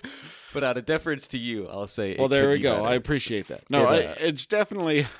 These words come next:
Speaker 2: I mean, and there's, like I say, once you take into account all the stuff that you hear about compressed timeline and, uh, low budget, you know, studio not supporting it and stuff,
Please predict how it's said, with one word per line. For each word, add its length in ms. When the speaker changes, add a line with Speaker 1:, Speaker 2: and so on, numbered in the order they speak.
Speaker 2:
I 80
mean, 320
and 160
there's, 260
like 240
I 60
say, 460
once 420
you 60
take 300
into 220
account 280
all 140
the 120
stuff 520
that 160
you 200
hear 420
about 340
compressed 580
timeline 720
and, 460
uh, 360
low 280
budget, 420
you 160
know, 140
studio 480
not 240
supporting 480
it 160
and 80
stuff, 400